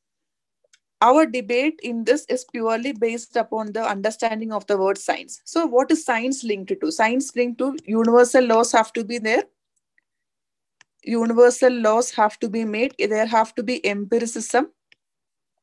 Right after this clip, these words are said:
inductivism. I have told about empiricism, inductivism, everything last class. Inductivism and some reasoning have to be there, right? And logic. All these things are related to science. So,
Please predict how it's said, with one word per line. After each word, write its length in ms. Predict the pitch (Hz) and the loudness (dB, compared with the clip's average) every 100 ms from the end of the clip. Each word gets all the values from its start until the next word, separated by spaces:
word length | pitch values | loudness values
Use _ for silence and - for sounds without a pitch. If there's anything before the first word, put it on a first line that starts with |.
| _ _ _ _ _ _ _ _ _ _ - - - - - | _ _ _ _ _ _ _ _ _ _ -18 -18 -20 -18 -4
inductivism. 840 | 226 220 233 226 247 240 233 277 311 | 0 4 4 4 2 4 4 4 4
I 60 | 220 | 4
have 200 | 226 - | 2 2
told 240 | 233 233 | 0 0
about 280 | 226 220 233 | 0 0 0
empiricism, 500 | 214 202 240 220 240 | -2 -4 -6 -2 -2
inductivism, 600 | 214 190 208 240 220 226 | -2 -2 -4 -2 -4 -4
everything 380 | 202 202 208 220 | -4 -4 -6 -2
last 320 | 202 185 - | 0 0 -2
class. 320 | 202 262 - - _ _ _ _ 208 | 0 0 -2 -14 _ _ _ _ -8
Inductivism 720 | 214 214 - 220 214 - 311 - _ _ | 0 0 0 -4 -2 0 -2 -2 _ _
and 160 | 269 277 | 0 2
some 200 | 285 277 | 4 4
reasoning 560 | 254 240 247 302 302 294 | 4 2 2 4 4 4
have 240 | 220 - | 2 0
to 100 | 196 | -6
be 140 | 175 | -4
there, 240 | 160 147 139 | -4 -2 -2
right? 340 | 190 170 - - _ - _ _ _ _ - _ _ _ _ _ _ _ _ _ _ _ _ _ 196 | -2 -2 -6 -20 _ -20 _ _ _ _ -20 _ _ _ _ _ _ _ _ _ _ _ _ _ -6
And 240 | 208 214 | -4 -2
logic. 640 | 208 202 202 190 226 - - _ _ _ _ - _ _ _ | 2 4 4 0 -8 -8 -14 _ _ _ _ -20 _ _ _
All 240 | - 294 311 | 4 6 4
these 160 | 285 | 0
things 220 | - 262 262 | -10 -8 -4
are 100 | 247 | -4
related 420 | 226 214 233 233 | -6 -8 -8 -8
to 80 | 233 | -8
science. 400 | 180 143 143 - | -10 -10 -14 -12
So, 300 | - 320 | -6 -6